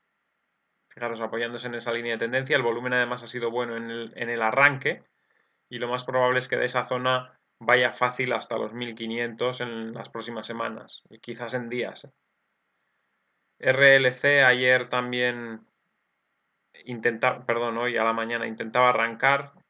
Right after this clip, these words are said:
eh, de momento está cerrando muy flojo, pero vamos a ver porque la vela promete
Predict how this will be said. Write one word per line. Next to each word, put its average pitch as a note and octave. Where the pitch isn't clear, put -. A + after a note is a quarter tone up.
eh, A#2
de A#2
momento A#2+
está B2+
cerrando B2
muy B2
flojo, C#3+
pero A#2
vamos A#2+
a A#2
ver A#2+
porque A#2
la A#2
vela A#2+
promete B2+